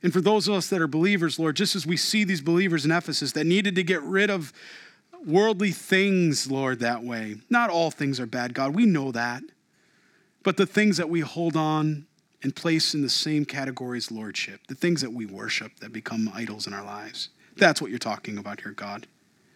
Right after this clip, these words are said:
You bless us, many of us. You give to us faithfully, that we may give unto you. You blessed us with our offering even here today, God.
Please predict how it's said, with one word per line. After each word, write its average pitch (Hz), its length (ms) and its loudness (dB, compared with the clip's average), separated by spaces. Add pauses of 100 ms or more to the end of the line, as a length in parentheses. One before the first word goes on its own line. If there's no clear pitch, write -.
(760)
You 156 160 2
bless 127 400 0
us, - 180 -6
many 123 280 4
of 98 120 -10
us. - 260 -10
You 127 140 0
give 139 300 -2
to 107 180 -10
us 95 160 -4
faithfully, 113 600 -10 (600)
that 127 60 -2
we 123 160 2
may 123 160 4
give 120 180 -4
unto 117 240 -2
you. 110 200 -2
You 104 140 -2
blessed 131 360 0
us 131 120 -4
with 117 140 -6
our 107 160 -6
offering 117 400 -10
even 101 180 -14
here 101 200 -10
today, 101 260 -12
God. - 300 -18